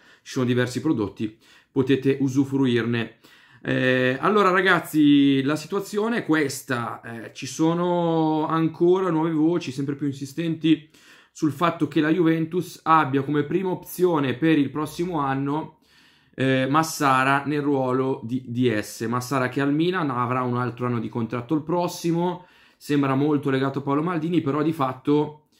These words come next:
mm, anche a mezzo stampa non ha ancora smentito questa possibilità. La Juve deve ripartire, lo sapete, e,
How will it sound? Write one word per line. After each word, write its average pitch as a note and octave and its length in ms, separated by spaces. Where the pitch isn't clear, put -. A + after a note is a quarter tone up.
mm, B2+ 300
anche D#3+ 340
a C#3+ 60
mezzo C#3+ 320
stampa D#3 640
non C#3 160
ha - 20
ancora C#3+ 420
smentito B2 520
questa A#2+ 260
possibilità. A2 800
La C3 120
Juve D#3+ 300
deve C3+ 180
ripartire, B2+ 540
lo A#2 100
sapete, F3+ 720
e, C#3 400